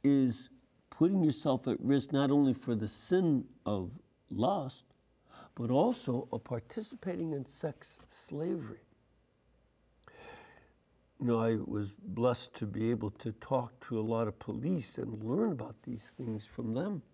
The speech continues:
and that this is very real. All these people are trying to make this a right-wing conspiracy.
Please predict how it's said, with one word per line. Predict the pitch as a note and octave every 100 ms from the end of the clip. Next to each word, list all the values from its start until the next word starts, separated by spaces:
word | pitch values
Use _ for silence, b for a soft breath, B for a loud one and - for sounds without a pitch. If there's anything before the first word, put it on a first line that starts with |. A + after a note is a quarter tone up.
| _ _ B B B B B _
and | B2 A#2+
that | A#2 A#2
this | G3+ -
is | D4
very | F#3 F#3+ D#3
real. | F3 G#3 A#2+ B B B B -
All | G#3+
these | D4+ B4
people | - C4 G3 F3+
are | D3
trying | - - F3 F3
to | -
make | C3 C3+ C3
this | C3+ A#2+
a | A2
right-wing | G#2 G#2+ A#2+ C3 A2 B2 B2
conspiracy. | B2 G#2+ F#2+ - - A#2+ B2 A#2 - G2+